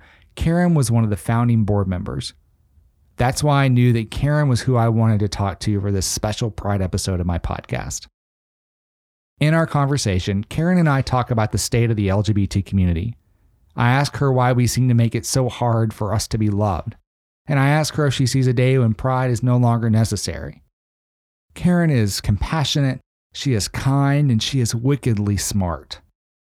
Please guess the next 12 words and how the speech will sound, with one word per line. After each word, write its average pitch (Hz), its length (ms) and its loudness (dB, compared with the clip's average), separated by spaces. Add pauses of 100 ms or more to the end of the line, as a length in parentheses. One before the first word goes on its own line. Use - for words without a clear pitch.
(260)
My 113 220 0
kind 131 200 0
of 117 60 2
girl 139 300 -2
if - 100 -8
I 107 100 0
were 107 140 -2
into 127 160 -2
that 101 160 -6
sort 98 220 -2
of 95 100 -6
thing. 104 300 -2